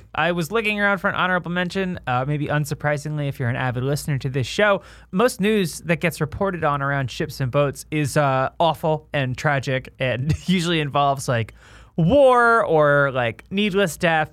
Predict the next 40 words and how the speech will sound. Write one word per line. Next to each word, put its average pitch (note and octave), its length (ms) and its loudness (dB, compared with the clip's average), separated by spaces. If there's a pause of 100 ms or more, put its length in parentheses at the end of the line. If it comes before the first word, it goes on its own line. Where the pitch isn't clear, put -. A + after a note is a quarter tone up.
(100)
And, C#3 340 0
uh, B2 360 2 (540)
I D#3+ 80 0
mean, D#3+ 180 2
we F#3+ 100 -4
cover A3+ 280 2
a D#3 80 2
lot B2+ 200 2
of A2+ 80 -4
that, A2 280 0
but F#2+ 80 -10
we C4+ 100 -4
try - 160 -2
to G#3+ 80 -2
lighten F3 300 0
it A2 120 0
in A2 100 0
the A2 100 -2
honorable A2 440 -2
mention. G2+ 460 -6
So, D3+ 200 -2
uh, F#3 480 0
a F#3+ 60 -8
lot - 180 0
of G3+ 80 0
bummers G3+ 380 0
out F#3+ 240 0
there. G3 160 0
So - 180 -2
let's, - 340 -2 (440)
let's - 180 -2
take - 240 -4
this F#3+ 200 -2
back D#3 240 0
to C#3 100 -10
the C3+ 100 -4
nineteenth B2 560 -2
century A2+ 640 -4 (220)
in A#2 100 -2
Russia C3+ 480 0